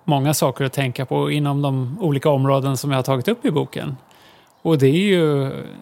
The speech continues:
ja, om man ska bara snabbt <laughs> gå igenom dem, så är det ju att man, eh, då,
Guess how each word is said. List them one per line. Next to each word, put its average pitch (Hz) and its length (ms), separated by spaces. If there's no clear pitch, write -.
ja, 143 320
om 151 220
man 139 120
ska 131 500
bara 135 420
snabbt - 600
<laughs> 185 80
gå 170 180
igenom 156 320
dem, 147 200
så 160 140
är 147 180
det 156 60
ju 160 100
att 139 200
man, 139 340
eh, 135 200
då, 156 220